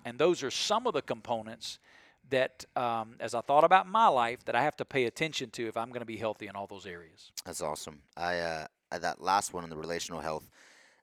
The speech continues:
Speaker 2: uh, I have a couple takeaways. One, it's just so challenging. I was just thinking about our relationship, Vance, and how, how long I've known you. And right now, like many leaders, I'm sure listening to this, I have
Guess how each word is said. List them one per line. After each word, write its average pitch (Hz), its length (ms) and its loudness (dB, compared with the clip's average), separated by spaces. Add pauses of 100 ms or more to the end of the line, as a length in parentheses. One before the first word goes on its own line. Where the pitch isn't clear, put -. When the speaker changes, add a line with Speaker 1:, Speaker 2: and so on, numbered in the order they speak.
(160)
Speaker 2:
uh, 80 260 -4
I - 60 -6
have 90 120 -6
a - 40 -20
couple - 220 -4
takeaways. 73 520 -10
One, 87 480 -2 (280)
it's 107 160 -4
just 104 180 -2
so 113 140 4
challenging. 90 600 0
I 87 80 -2
was 85 120 -6
just 87 160 -8
thinking 101 240 -6
about 80 340 -2 (420)
our 92 180 6
relationship, 80 520 -4
Vance, 76 300 -12
and 73 80 -12
how, 78 300 -2
how 80 120 -2
long 80 200 -4
I've 80 160 -10
known 85 240 -4
you. 85 260 -4
And 78 140 -14
right 85 200 2
now, 101 380 0 (420)
like 87 160 -2
many 92 220 -6
leaders, 90 300 -6
I'm 87 100 -8
sure 90 200 -2
listening 85 340 -6
to 80 40 -12
this, 80 240 -8
I 92 160 4
have 87 360 -2